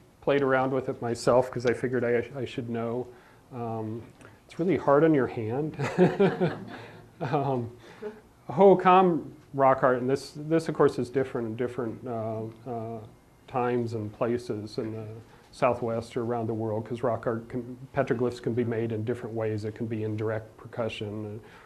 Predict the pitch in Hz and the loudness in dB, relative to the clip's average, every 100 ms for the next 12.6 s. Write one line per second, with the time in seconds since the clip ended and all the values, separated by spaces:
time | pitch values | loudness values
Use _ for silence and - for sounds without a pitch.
0 | - _ 101 104 120 113 110 107 104 104 | -20 _ -10 -8 -6 -4 -4 -4 -6 -8
1 | - 101 110 104 113 - - - 208 190 | -10 -10 -10 -10 -12 -18 -10 6 8 8
2 | 160 151 151 139 - 156 156 175 180 175 | 6 4 4 2 -4 2 8 10 10 6
3 | 139 139 117 - - - _ _ 143 127 | 2 4 2 -2 -16 -20 _ _ -2 0
4 | 110 110 131 135 131 - 131 - 113 - | -2 0 6 6 4 -2 -4 -2 -4 -4
5 | 113 104 104 - - - 131 113 110 107 | -6 -6 -10 -14 -16 -10 -8 -4 -4 -4
6 | 107 - _ 123 110 113 104 107 - - | -8 -16 _ -6 -2 0 0 -2 -8 -20
7 | - - - - - 117 117 110 113 - | -20 -20 -20 -20 -10 -6 -4 -4 -8 -8
8 | 143 127 123 123 117 117 - - - - | -4 -2 0 0 -2 -8 -20 -20 -20 -20
9 | _ _ _ - - - 147 180 196 196 | _ _ _ -20 -12 0 6 8 8 6
10 | 156 151 180 165 170 156 135 131 123 127 | 4 4 6 6 8 4 2 2 2 4
11 | 147 160 165 - - - - _ _ _ | 6 4 2 -8 -20 -20 -20 _ _ _
12 | - - 120 127 127 117 | -20 0 6 8 8 4